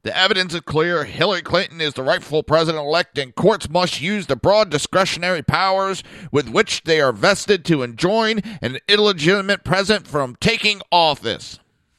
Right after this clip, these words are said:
And here we go. Again, we have the left that wants our government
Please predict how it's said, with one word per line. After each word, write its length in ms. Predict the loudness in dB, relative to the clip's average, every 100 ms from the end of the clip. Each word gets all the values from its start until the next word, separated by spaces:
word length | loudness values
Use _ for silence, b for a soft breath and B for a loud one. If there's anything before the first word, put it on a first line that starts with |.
| _ _ _ _ _ _ _ _ _ _ _ _ _ _ _ _ _ _ _ _ _ _ _ _ _ _ _ _ _ _ _ _ _ _ _ -2
And 160 | -2
here 240 | 0 -2 -2
we 100 | -2
go. 340 | -2 -2 -6 _ _ _ _ _ _
Again, 480 | -6 -2 -4 -4 -10 _ _ _ _ _ _ _ _ _ _
we 160 | -2
have 160 | -2 -2
the 120 | -4
left 460 | 0 0 0 -6 -20 _ _ _ _ _ _ _ _ _ _ _ _ _ _
that 240 | -6 -6 -2
wants 640 | -2 -2 -4 -10 -12 -14 _ _ _ _ _ _ _ _ _ _ _ -2
our 220 | -2 -2
government 580 | 0 -2 -2 -10 -12